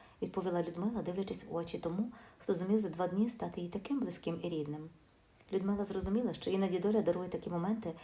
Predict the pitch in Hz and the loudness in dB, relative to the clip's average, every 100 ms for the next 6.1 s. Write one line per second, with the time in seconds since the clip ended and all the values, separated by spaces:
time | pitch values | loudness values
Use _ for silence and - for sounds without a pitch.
0 | - - - - 214 202 208 208 214 196 | -16 -12 0 4 6 6 6 4 2 6
1 | 214 202 202 - 196 208 208 247 233 156 | 6 6 2 2 0 2 4 6 6 2
2 | - - - - - 262 208 - 202 196 | -2 -14 -20 -8 -4 0 2 2 2 2
3 | 185 180 180 175 180 175 170 170 - - | 0 0 0 0 0 2 0 -2 -4 -2
4 | 240 226 170 170 175 - - - - 208 | 2 2 0 -4 -8 -12 -20 -6 6 8
5 | 233 151 143 147 151 - 190 170 147 147 | 8 2 2 0 0 -4 -2 -4 -4 -6